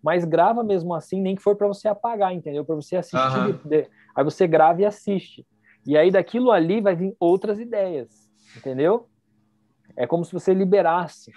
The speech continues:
Speaker 1: deixa, deixa a energia fluir. A energia vem a nós, através do nosso pensamento, nós damos forma a essa energia, atrave-, criando uma energia de vibração,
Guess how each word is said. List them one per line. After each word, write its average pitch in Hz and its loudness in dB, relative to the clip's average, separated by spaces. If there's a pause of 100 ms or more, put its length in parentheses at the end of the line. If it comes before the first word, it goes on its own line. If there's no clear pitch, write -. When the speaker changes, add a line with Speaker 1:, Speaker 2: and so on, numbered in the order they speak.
(160)
Speaker 1:
deixa, 147 -6
deixa 165 -2
a - 2
energia 185 0
fluir. 180 -2 (420)
A 127 -4
energia 156 0
vem 165 -2
a 202 -4
nós, 156 -2 (220)
através 143 -2
do 151 -10
nosso 151 0
pensamento, 139 -6 (400)
nós 131 -8
damos 180 0
forma 180 2
a 175 -8
essa 156 -8
energia, 143 -4
atrave-, 131 -8 (420)
criando 143 -4
uma 139 -6
energia 127 -6
de 123 -10
vibração, 131 -6